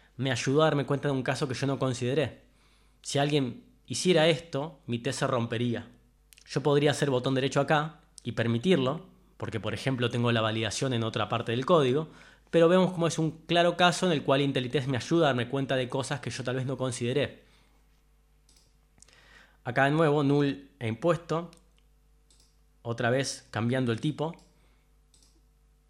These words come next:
Yo puedo elegir cuáles quiero crear, ¿sí? El último, este que está acá,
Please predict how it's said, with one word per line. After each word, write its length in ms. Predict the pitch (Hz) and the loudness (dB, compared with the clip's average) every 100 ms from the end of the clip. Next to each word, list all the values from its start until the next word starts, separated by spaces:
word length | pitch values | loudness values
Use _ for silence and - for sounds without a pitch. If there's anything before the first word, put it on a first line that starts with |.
| - | -8
Yo 140 | - 160 | -4 4
puedo 140 | 170 | 4
elegir 200 | 131 160 | 4 2
cuáles 240 | 151 143 | 2 2
quiero 160 | 120 131 | 2 0
crear, 340 | 131 127 104 | 0 0 -2
¿sí? 220 | - 160 185 | -4 -6 -4
El 100 | 139 | -4
último, 460 | 185 185 175 - - _ _ - | -2 -2 -2 -6 -16 _ _ -6
este 260 | 160 165 | -4 -2
que 60 | 156 | -2
está 140 | 156 | 0
acá, 420 | 180 185 180 - | 2 2 0 -12